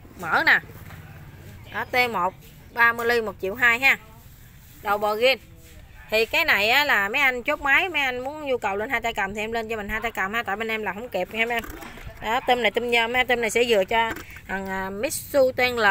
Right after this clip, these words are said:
Maru, Yanma, Kawasaki loại lớn. Đó, mấy hàng tôm nhôm này vừa hết cho mình cái tôm cực kỳ là đẹp. Đó, tôm nhôm, tôm gời luôn mà chỉ có một triệu hai cho T một thôi.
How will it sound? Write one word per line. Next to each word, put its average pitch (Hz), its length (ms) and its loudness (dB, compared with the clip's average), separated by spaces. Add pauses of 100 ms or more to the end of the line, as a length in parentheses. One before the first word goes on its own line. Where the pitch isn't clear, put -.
(260)
Maru, 247 400 2
Yanma, 247 680 4
Kawasaki 247 500 -2
loại 175 140 -2
lớn. 285 460 0 (600)
Đó, 269 160 -6
mấy 294 120 -6
hàng 214 140 0
tôm 247 180 -6
nhôm 240 200 2
này 214 120 0
vừa 202 140 2
hết 247 180 -2
cho 359 60 -6
mình 240 140 -6
cái 269 100 -4
tôm 226 180 -4
cực 196 200 -6
kỳ 202 100 -6
là 190 120 -2
đẹp. 175 180 -4 (100)
Đó, 254 180 -6
tôm 233 140 -4
nhôm, 226 200 -4
tôm 220 140 -4
gời 185 180 -2
luôn 214 180 -4
mà 196 80 -6
chỉ 185 160 -8
có 269 100 -6
một 233 200 -6
triệu 170 120 -8
hai 233 180 -2
cho 233 120 -8
T 220 140 -4
một 156 240 -6
thôi. 226 140 -2